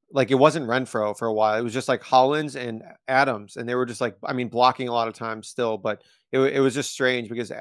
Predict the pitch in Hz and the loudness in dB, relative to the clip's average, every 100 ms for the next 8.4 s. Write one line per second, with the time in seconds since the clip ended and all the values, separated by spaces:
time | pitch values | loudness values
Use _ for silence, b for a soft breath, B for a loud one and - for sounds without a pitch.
0 | - - 120 135 131 139 127 123 120 117 | -14 -10 -2 -2 2 4 4 2 -4 -6
1 | - 123 117 113 117 113 113 113 - 117 | -4 0 0 0 0 2 4 2 -2 -4
2 | 110 104 110 107 - _ _ - 113 110 | -4 -2 -2 -2 -6 _ _ -6 -2 -2
3 | - - 127 120 117 101 120 113 110 117 | -4 -6 -4 -4 -6 -6 -6 -4 -2 -2
4 | 110 110 117 - 117 120 117 110 120 170 | -2 2 2 2 0 0 0 0 4 6
5 | 165 120 117 117 117 135 - 127 139 156 | 4 2 2 0 -6 -10 -4 0 2 2
6 | 139 180 175 147 127 131 110 110 117 - | 4 6 6 4 4 2 0 -4 -8 -6
7 | 117 - 117 123 120 113 107 131 120 120 | -8 -2 -2 0 0 -2 -2 -4 -2 -4
8 | 110 113 117 107 | -4 -2 -2 -4